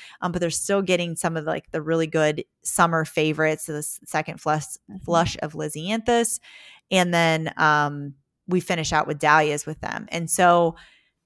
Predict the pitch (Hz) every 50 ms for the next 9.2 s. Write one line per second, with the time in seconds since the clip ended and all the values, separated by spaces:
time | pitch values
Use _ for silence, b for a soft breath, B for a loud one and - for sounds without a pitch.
0 | _ _ - 247 254 214 247 220 202 185 170 165 156 165 160 - - 170 156 147
1 | 147 143 - - 208 185 202 214 - - 220 208 202 196 196 196 196 196 196 202
2 | _ _ _ _ - 175 170 165 160 156 156 160 156 151 147 _ _ _ _ _
3 | - 190 214 220 220 214 - - - 196 185 - - - _ _ _ - - 180
4 | - - 190 175 175 180 202 214 - - 220 175 185 185 175 165 165 160 156 156
5 | 151 151 156 151 151 - - 170 170 160 156 160 - - - 156 - - - 156
6 | 139 - - - - 156 147 - 143 - - - _ _ _ _ - 202 208 214
7 | 208 190 180 175 175 175 175 175 - _ _ _ - 175 202 214 214 208 226 202
8 | - - 180 180 196 233 262 233 - - - 202 185 170 156 151 139 139 - -
9 | 185 170 156